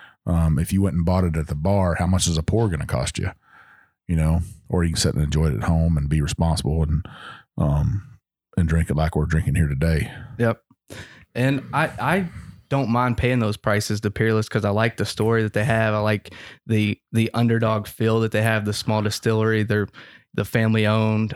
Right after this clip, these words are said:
Speaker 2: Um, you know, I, I just like everything they're doing. I re-, and, you know, I think our decisions on that are a little swayed 'cause we've gotten to meet Corky and meet Caleb and two fine human beings. And you gotta, there's a little bit of brand loyalty there, and you gotta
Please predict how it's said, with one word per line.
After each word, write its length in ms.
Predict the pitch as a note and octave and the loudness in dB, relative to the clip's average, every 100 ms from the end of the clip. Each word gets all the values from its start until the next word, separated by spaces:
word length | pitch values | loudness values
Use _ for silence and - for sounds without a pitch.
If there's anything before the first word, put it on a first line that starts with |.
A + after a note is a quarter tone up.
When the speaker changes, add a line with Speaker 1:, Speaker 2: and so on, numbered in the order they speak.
| - | -2
Speaker 2:
Um, 440 | G2+ F#2+ F2+ D2+ - _ _ _ _ _ _ - - | 0 2 0 -4 -10 _ _ _ _ _ _ -20 -4
you 80 | B2 | -2
know, 60 | |
I, 280 | E2 A#2 F#2+ | 0 0 0
I 40 | |
just 280 | C3 B2+ - - - | 0 0 -2 -8 -2
like 240 | A#2+ A#2+ | 0 2
everything 180 | B2+ B2 | 2 2
they're 80 | A2+ | 2
doing. 160 | C3 | 2
I 40 | A2+ | 0
re-, 260 | A2+ C#3 - A2+ - | 0 -2 -4 -6 -2
and, 180 | C3 A2+ _ - - - - | -2 -2 _ -20 -20 -20 -8
you 80 | C3 | -2
know, 80 | B2 | 2
I 80 | B2 | 2
think 160 | D3+ | 2
our 260 | C3 A#2+ A2 _ _ _ _ _ - | 2 0 -2 _ _ _ _ _ -6
decisions 420 | A#2+ - B2 A#2+ | -2 0 2 2
on 140 | A2+ A2+ | 2 2
that 280 | A2+ A2+ - | 2 0 -2
are 160 | - G#2 | -2 0
a 60 | G#2 | 0
little 240 | A2 G2+ | 0 -2
swayed 440 | - - A#2+ A2+ | -4 -2 0 0
'cause 140 | A2+ A2+ | 0 0
we've 100 | A2 | 0
gotten 260 | A2+ C2+ | 0 2
to 60 | G#2+ | 2
meet 240 | A2 A2+ | 2 0
Corky 380 | - A#2 A2+ A2+ | 0 -2 0 0
and 200 | A2 G#2+ G2 | 0 2 0
meet 160 | A2+ | 0
Caleb 460 | - B2 A2 A2 G#2+ | -2 -2 0 0 0
and 240 | G2 F#2+ - - - _ _ _ - - - - | -2 -4 -10 -20 -20 _ _ _ -20 -20 -12 -2
two 340 | - A#2+ G#2+ - | 2 2 0 -6
fine 260 | - A2 G#2 | -2 0 2
human 240 | A2 G#2+ G#2 | 2 4 4
beings. 380 | G#2+ G#2+ G#2 | 4 2 2
And 260 | F2 G2 - - | 0 0 -2 -2
you 80 | |
gotta, 360 | B2 B2+ A2+ G2+ - - A#2+ - _ _ _ _ _ - | 0 2 0 -2 -10 -14 -14 -14 _ _ _ _ _ -4
there's 120 | D3+ | -2
a 40 | |
little 160 | D#3+ D3 | 0 2
bit 80 | C3+ | 2
of 60 | |
brand 280 | A#2+ B2 A#2 | 2 2 2
loyalty 420 | A2+ A#2 A#2 A#2 | 2 2 2 0
there, 240 | A2+ A2+ A2+ | 2 2 2
and 120 | A2+ | 2
you 60 | A2+ | 2
gotta 300 | A2 G#2+ | 2 2